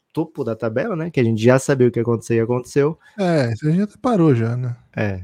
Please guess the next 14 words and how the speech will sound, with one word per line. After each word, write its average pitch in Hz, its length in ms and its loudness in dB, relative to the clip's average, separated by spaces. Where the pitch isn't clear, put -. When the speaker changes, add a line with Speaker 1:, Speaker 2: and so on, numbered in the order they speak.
Speaker 1:
eventualmente 143 600 2
podemos 156 460 4
voltar 151 320 2
aqui 139 140 2
a 135 80 4
falar 123 360 2
da, 139 200 2
da 113 140 0
briga 110 260 0
pelo 110 180 0
rebaixamento 113 1000 -2
e - 20 -10
tal, 104 320 -4
porque 104 380 -2